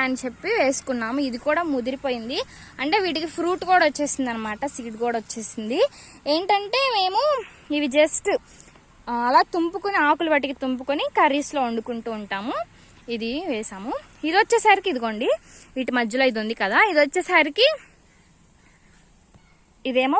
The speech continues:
వాటర్ యాపిల్ అండి. మేము పెట్టి కూడా వన్ ఇయర్ అవుతుంది, ఇంతే పెరిగింది. కొంచెం చిన్న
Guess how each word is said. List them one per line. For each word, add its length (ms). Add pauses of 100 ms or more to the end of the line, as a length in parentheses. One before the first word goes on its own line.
(120)
వాటర్ 340
యాపిల్ 240
అండి. 240 (840)
మేము 220
పెట్టి 320 (120)
కూడా 280 (600)
వన్ 200
ఇయర్ 200
అవుతుంది, 320 (100)
ఇంతే 380
పెరిగింది. 380 (120)
కొంచెం 240 (100)
చిన్న 220